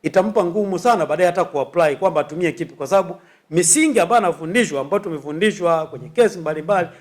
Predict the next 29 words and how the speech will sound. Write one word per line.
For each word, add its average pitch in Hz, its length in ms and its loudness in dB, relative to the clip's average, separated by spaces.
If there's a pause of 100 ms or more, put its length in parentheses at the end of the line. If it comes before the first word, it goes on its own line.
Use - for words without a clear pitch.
(600)
vitabu 190 400 2
vya 160 140 4
akina 156 240 0
profesa 165 640 0
wale, 175 240 2
akina 156 240 -4
Oluyede 165 540 2
ambao 139 240 0
vimetengeneza 170 640 -4
misingi, 190 420 -6 (400)
waandishi 160 480 0
mbalimbali, 170 760 4
akina 139 300 -6
Daisei, 202 480 4 (500)
ile 330 140 0
misingi 285 400 -2
yote 254 200 0
imeshahama. 147 580 0
Kwa 196 140 2
hiyo 226 80 8
sasa 196 100 2
hivi 240 120 4
unakuta 214 340 0
tumekuja 175 460 -2
tumetengeneza 165 580 -2
vitu 170 200 -6
ambavyo 156 260 -4
kwa 139 140 -8
kweli 202 380 0